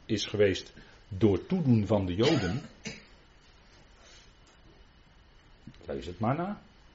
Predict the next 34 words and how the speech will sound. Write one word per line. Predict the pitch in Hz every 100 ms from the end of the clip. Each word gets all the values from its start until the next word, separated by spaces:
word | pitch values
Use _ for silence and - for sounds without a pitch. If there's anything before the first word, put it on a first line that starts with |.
| -
Boek | 92 90
Handelingen, | 139 180 196 180 214 -
staat | - 82 -
het | -
gewoon | 85 117
allemaal | 151 170 175
in. | 175 170 - - - - - - - - - - - - - - - - -
Maar | 160 95
hij | 117
sprak | - 113
het | 127
woord | 117 123 -
van | 127
de | 127
waarheid, | 135 175 175 107 107
dus | 120
het | -
ging | 135 135
om | 123 131
de | 139
waarheid. | 160 170 143 101 117 -
De | 113
Heer | 127
Jezus | 127 131 131 120
werd | 127 -
gekruisigd, | 127 - 175 165 127 139 -
hè. | 110 156 - - - - - - - _ - _
Hij | 101 127
sprak | - 143 131
de | 131
waarheid, | 135 147 113 101 - -
hij | - 117
werd | 120 117
gekruisigd. | 120 151 147 117 120 120 -